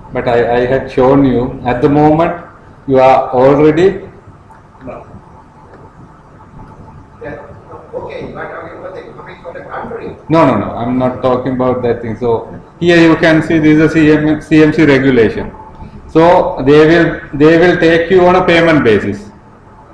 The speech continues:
Speaker 1: Even, even at apartment, they are taking at payment basis, right? And you have to invest for a cold room, right? So you will be incurring cost on this one. So here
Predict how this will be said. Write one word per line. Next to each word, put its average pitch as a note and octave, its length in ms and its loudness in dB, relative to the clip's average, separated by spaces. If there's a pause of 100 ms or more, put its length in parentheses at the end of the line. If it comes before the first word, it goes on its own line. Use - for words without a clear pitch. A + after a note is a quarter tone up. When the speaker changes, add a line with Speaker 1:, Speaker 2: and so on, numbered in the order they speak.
(140)
Speaker 1:
Even, D#3+ 600 4
even D#3+ 400 4
at E3 160 2
apartment, D3+ 800 0
they D3 80 4
are D3 100 4
taking C#3+ 280 2
at E3 180 0
payment C#3 340 0
basis, G2 360 -6 (200)
right? F3+ 280 -4 (280)
And D#3 480 0
you D3 120 4
have D3+ 240 6
to D#3+ 40 2
invest D#3 320 2
for E3+ 140 -2
a E3+ 80 0
cold D3 260 0
room, G2+ 300 -8 (480)
right? D#3+ 400 -2 (460)
So C#3 600 2
you C#3 220 2
will E3 280 4
be F#3 180 6
incurring E3+ 460 0
cost D#3 300 0
on D#3 180 2
this C#3+ 240 -2
one. - 340 -4
So A#2 380 2
here D3 720 0